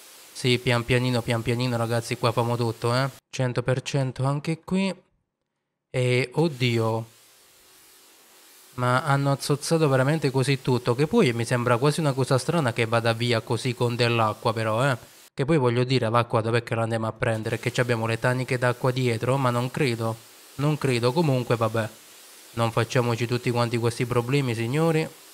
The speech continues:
Anche tipo come Station Renovation, anche più o meno il genere, insomma, ragazzi, si avvicina anche a quello. Non mi dite che sarà da pulire anche all'interno? Presumo forse di sì.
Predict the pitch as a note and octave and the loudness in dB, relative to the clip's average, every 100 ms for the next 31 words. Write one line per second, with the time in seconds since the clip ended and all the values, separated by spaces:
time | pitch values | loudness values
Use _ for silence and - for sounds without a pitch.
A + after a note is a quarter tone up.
0 | - - - - E3 G3 F#3 D#3 E3+ D3 | -20 -20 -20 -6 0 0 0 0 0 2
1 | C3+ C#3+ C3+ B2+ A#2+ A#2+ - - C#3 C3+ | 2 2 2 2 0 -2 -6 0 0 2
2 | - C3 B2 B2 B2 A#2+ B2 B2+ B2 B2 | 2 4 4 2 2 2 2 2 4 4
3 | A2+ - A#2+ B2 D#3+ E3+ A#2 A2+ A#2 - | 2 0 0 0 2 2 2 2 -2 -2
4 | A#2+ A2+ B2+ A#2+ A2+ A2 A2 B2+ A#2 A2+ | 0 2 2 0 0 -2 -2 0 0 0
5 | A2 A2 G#2+ A#2+ A#2 A2+ A2 A2+ A2+ - | -2 -2 0 2 2 -2 -2 -2 -4 -2
6 | A#2 A2+ A2+ A2+ - A2 A2+ A2 A2+ A#2+ | 0 0 -2 -2 -4 -4 -4 -4 -4 -2
7 | A#2 A#2 B2 A#2 - A2+ A2 A#2 D3 G3 | -2 -2 -2 -6 -2 -4 -2 -2 0 -2
8 | - - C3 D3 F3+ D#3+ E3+ E3 C#3+ C3 | -6 -8 0 2 4 4 2 0 0 0
9 | C3+ C3+ C3 C3 C3+ C3 C3 B2+ C#3+ - | 2 2 2 2 2 2 2 2 0 0
10 | C#3 C3 C3 - D3+ A#2+ A#2+ B2+ F#3 C3 | 0 0 -2 2 2 2 0 0 2 2
11 | B2 A#2+ C#3+ C#3 B2+ C3+ B2+ - B2+ B2 | 2 2 0 2 2 2 0 -2 0 0
12 | - A#2 | 0 -2